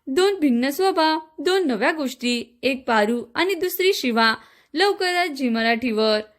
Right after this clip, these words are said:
मग मित्रांनो, तुमची आवडती मालिका कोणती आहे हे नक्की सांगा.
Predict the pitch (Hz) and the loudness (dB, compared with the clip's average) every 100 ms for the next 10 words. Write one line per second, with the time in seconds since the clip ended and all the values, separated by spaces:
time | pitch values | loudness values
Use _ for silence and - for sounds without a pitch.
0 | _ _ - 214 220 214 - 254 277 262 | _ _ -10 -4 -2 -2 -2 -2 0 -2
1 | 262 - 349 359 381 320 226 240 294 285 | -2 -6 -6 2 4 4 2 -2 -4 -4
2 | 302 294 330 339 247 240 254 349 330 302 | -4 -4 -4 -4 -4 -4 0 0 2 0
3 | 302 302 440 466 349 - 269 269 247 233 | -2 -6 -6 -4 -4 -6 -6 -4 -2 0
4 | 226 | 0